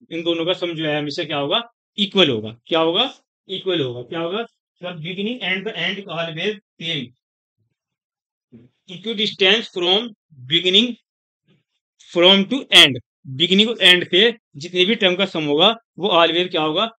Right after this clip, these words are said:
इक्वल होगा। That is the property of the A P। That is the property of A P। It means we have, if means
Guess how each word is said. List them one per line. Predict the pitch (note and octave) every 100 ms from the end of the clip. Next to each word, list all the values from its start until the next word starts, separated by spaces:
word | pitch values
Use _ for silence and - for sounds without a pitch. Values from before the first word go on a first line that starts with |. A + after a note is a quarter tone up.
| _ G3
इक्वल | E3+ G#3+ G#3+
होगा। | D3+ D3 G3+ - _ - D3
That | E3 E3+
is | D3
the | F#3 A3 _
property | F3 E3+ D#3+ F#3+
of | E3 D3+
the | F3+ A#3 -
A | E3+ D3+
P। | B2+ A#2 _
That | B2 C#3 D#3
is | E3+
the | C#3+ G3 A3 _ _ -
property | E3 E3+ D3 G3
of | E3 A#3+ - _ _ _ E3+
A | E3 -
P। | A2+ - - - _ _ _ _ _ _ _ F3
It | G#3 G#3+
means | G3 A#3+ - _ _ _
we | C#3 D3 A3+
have, | E3+ D#3 A3 - _ _ _ _ _ _ _ _ _ _ _
if | A3+ C4+ G#3
means | G#3 F#3+ A#3+